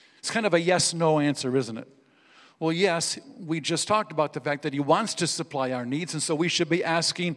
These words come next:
for provision for those needs. So that's the yes part. But the no part is, uh, there's probably more to prayer than just me getting what I want, like walking into the gas station, getting my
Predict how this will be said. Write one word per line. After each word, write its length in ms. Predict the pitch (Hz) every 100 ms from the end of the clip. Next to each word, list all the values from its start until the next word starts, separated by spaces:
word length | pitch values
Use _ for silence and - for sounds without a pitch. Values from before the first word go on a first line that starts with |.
| - -
for 460 | - 175 170 131 - -
provision 520 | 175 147 185 156 143 - -
for 360 | - 233 220
those 280 | 170 139 -
needs. 360 | 123 110 131 - _ _ _ _ _ _
So 140 | - 160
that's 240 | 165 -
the 120 | 170
yes 280 | 160 185 -
part. 320 | - 123 131
But 160 | 160 160
the 80 | 151
no 220 | 208 247
part 340 | - 156 147
is, 240 | 156 139 - - _ _ - - _ _ _ _ _ _ _ _ _
uh, 300 | 226 - -
there's 1000 | 196 175 - 170 196 175 185 180 175 170 143 185 175
probably 240 | 208 196
more 260 | 147 160 185
to 100 | 156
prayer 380 | - 170 165 151
than 160 | 135
just 300 | 131 143 -
me 160 | 139 160
getting 280 | 139 131 127
what 140 | 120
I 80 | 107
want, 500 | 107 131 113 110 - _ _ _ -
like 140 | 127
walking 420 | 131 139 143 131
into 220 | 135 127 117
the 100 | 120
gas 280 | 139 139
station, 420 | - 123 - 123 117
getting 260 | 135 127
my 180 | 120